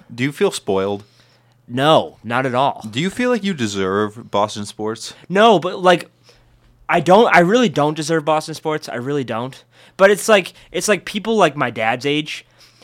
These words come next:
Speaker 2: like, they lived through, like, Boston sports used to be like Cleveland sports or San Diego sports. Like, nobody won.
Speaker 1: Really?
Speaker 2: Like,
Speaker 1: There just were
Speaker 2: like
Speaker 1: no
Speaker 2: the
Speaker 1: sports?
Speaker 2: seventies, like the
Speaker 1: 'Cause
Speaker 2: se-
Speaker 1: San Diego, there are no sports.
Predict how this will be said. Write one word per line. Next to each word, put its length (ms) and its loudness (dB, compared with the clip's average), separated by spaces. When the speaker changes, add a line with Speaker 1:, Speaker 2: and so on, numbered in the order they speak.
Speaker 2:
like, 420 -2
they 580 2
lived 400 -2
through, 720 -2
like, 320 -2
Boston 480 2
sports 340 0
used 300 -4
to 60 -4
be 140 -2
like 380 -4
Cleveland 500 -4
sports 520 -14
or 100 -8
San 280 -4
Diego 280 -4
sports. 340 -16
Like, 160 -10
nobody 520 -2
won. 480 -8
Speaker 1:
Really? 220 6
Speaker 2:
Like, 80 2
Speaker 1:
There 140 2
just 180 -8
were 180 4
Speaker 2:
like 120 8
Speaker 1:
no 40 6
Speaker 2:
the 80 4
Speaker 1:
sports? 320 6
Speaker 2:
seventies, 320 -6
like 140 -2
the 80 -4
Speaker 1:
'Cause 100 4
Speaker 2:
se- 220 2
Speaker 1:
San 240 -4
Diego, 340 6
there 160 4
are 100 6
no 120 -2
sports. 420 -14